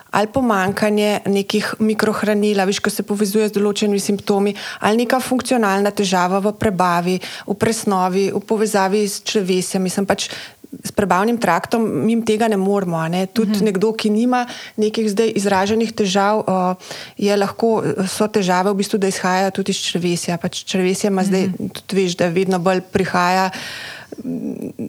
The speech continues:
Speaker 1: do izra-, mislim, da se vedno več o tem govori, koliko je pomembno zaradi imunskega sistema in, in tako naprej, a ne.
Speaker 2: Mhm.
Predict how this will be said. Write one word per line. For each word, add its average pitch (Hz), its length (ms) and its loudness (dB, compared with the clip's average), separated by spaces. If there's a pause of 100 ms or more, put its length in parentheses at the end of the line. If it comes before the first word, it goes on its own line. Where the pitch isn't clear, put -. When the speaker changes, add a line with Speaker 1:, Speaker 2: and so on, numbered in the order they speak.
(220)
Speaker 1:
do 185 240 -2
izra-, 190 320 0
mislim, 175 460 -2 (260)
da 185 180 0
se 214 160 0
vedno 214 220 2
več 202 200 0
o 208 40 -2
tem 214 180 0
govori, 196 400 2
koliko 202 220 0
je 196 60 2
pomembno 185 460 2
zaradi 190 340 0
imunskega 190 500 0
sistema 180 680 -2
in, 180 380 -2
in 180 160 -2
tako - 200 -2
naprej, 165 400 -2
a 156 80 -2
ne. 180 160 0
Speaker 2:
Mhm. 190 200 -4